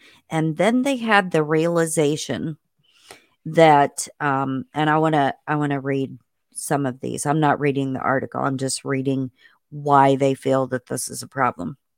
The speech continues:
Using transgendered pronouns is a sin against the ninth commandment and encourages people to sin against the tenth. Okay, so the ninth commandment, for people who do not know,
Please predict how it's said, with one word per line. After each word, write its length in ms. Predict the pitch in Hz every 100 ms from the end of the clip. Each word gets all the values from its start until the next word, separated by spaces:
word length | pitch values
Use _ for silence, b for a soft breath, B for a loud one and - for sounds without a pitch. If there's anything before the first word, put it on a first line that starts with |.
| _ _ _ _ _ _ _ _ b b b b b -
Using 520 | 170 214 220 247 226
transgendered 880 | - 196 175 175 - 165 156 151 147
pronouns 720 | - 147 143 143 143 143 139
is 220 | - 139
a 60 | 139
sin 500 | - - 156 160 156 -
against 480 | 151 143 143 -
the 100 | 143
ninth 560 | 143 139 143 151 - -
commandment 720 | 165 156 139 127 110 120 135 b b b b b
and 180 | 165 160
encourages 840 | 151 143 - - 175 175 160 151
people 360 | - 170 151 151
to 160 | - 143
sin 280 | - 151 147
against 460 | 135 143 131 -
the 100 | 135
tenth. 460 | 123 147 127 - _ b b b b -
Okay, 140 | 143
so 160 | 127 135
the 140 | 135
ninth 340 | 139 143 139
commandment, 500 | - 151 151 156 156
for 140 | - 139
people 300 | 139 - 127
who 120 | 135
do 240 | 127 127
not 300 | 131 165 -
know, 400 | - 165 147 151